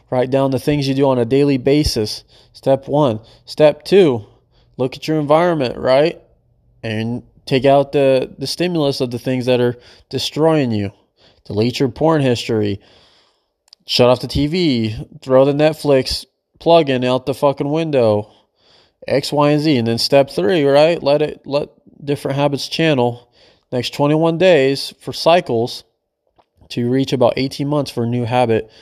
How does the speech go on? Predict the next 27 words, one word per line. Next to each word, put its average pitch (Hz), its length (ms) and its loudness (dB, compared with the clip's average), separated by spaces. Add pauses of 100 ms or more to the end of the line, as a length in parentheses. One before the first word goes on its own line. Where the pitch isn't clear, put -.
(300)
to - 80 -8
change 127 380 -2
and 113 160 0
morph 117 280 0
into 113 160 -6
something 117 380 -4
beautiful. 110 500 -4 (1600)
Simple 170 400 0
as 147 80 -2
it 120 40 -8
gets. - 320 -8 (1900)
I 117 80 -8
know 127 160 0
this 143 160 -2
is 135 80 -4
a 131 40 0
long 131 360 -2
video, 143 600 -6 (920)
uh, 123 60 -4
a 104 140 -2
long 110 280 -4
episode. 107 460 -6
Apologize, 104 440 -6
it 113 40 -12
wasn't 104 240 -10
a 101 60 -12
video. 107 460 -6